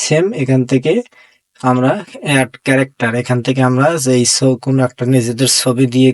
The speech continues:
কিন্তু আমরা এখান থেকে একটা স্টোরি বানিয়ে আমরা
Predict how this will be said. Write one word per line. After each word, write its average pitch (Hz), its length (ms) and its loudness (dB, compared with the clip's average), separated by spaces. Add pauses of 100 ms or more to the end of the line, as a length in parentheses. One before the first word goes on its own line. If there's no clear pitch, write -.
কিন্তু 123 260 -2 (600)
আমরা 127 260 2 (100)
এখান 127 260 -4
থেকে 143 180 -4 (160)
একটা - 200 -4 (220)
স্টোরি 131 400 0
বানিয়ে 123 340 0 (920)
আমরা 135 160 4